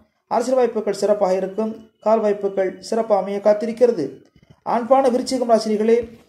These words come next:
உழைத்துக் கொண்டே இருப்பீர்கள். உழைப்புக்கேற்ற பயனை என்ற கவலை உங்களுக்கு தெரியும். இருந்தாலும் மாறப்போகிறது. நிலைமை சீராக அமைய காத்திருக்கிறது. மனதை போட்டு குழப்பிக் கொள்ள வேண்டாம். ஒற்றுமையான வாய்ப்புகள் நிறைய கிடைக்க காத்திருக்கிறது.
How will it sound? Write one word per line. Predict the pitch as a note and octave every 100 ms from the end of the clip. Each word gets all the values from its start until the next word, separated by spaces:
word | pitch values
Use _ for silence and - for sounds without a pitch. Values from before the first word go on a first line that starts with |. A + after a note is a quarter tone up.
| _
உழைத்துக் | F#3+ A3 A3+ A#3
கொண்டே | A#3 A#3 A3+
இருப்பீர்கள். | - G#3 G3+ A3 A3+ - - _ _
உழைப்புக்கேற்ற | F#3 G#3 A3+ A3+ A3+ -
பயனை | G3 G3 G#3+
என்ற | G3+ F#3
கவலை | F#3 F#3+ G#3+
உங்களுக்கு | F#3+ F3+ E3+
தெரியும். | F#3 G3 G#3 G#3+ - _ -
இருந்தாலும் | F3 F3+ G#3+ G#3+ A#3 - -
மாறப்போகிறது. | E3+ F#3 F#3 F3+ F#3+ F#3+ G#3+ G#3+ - _ _
நிலைமை | F3+ A3 A3
சீராக | - A3+ B3+ A#3
அமைய | G3 F3+ F3
காத்திருக்கிறது. | F3 F3 F3 G3 G3 G#3 G#3 - _ _
மனதை | F3+ G#3+ A#3
போட்டு | G#3+ F#3
குழப்பிக் | F#3 G3+ F#3+
கொள்ள | F3+
வேண்டாம். | F3 F3+ F3 G#3 G#3 - _ _ _ _
ஒற்றுமையான | G3 G3 A#3 A#3+
வாய்ப்புகள் | A#3+ G#3 G#3 G3+ F#3
நிறைய | F3+ F#3
கிடைக்க | F#3 F#3
காத்திருக்கிறது. | F3+ F3 F3 F3 F#3 F#3 G3+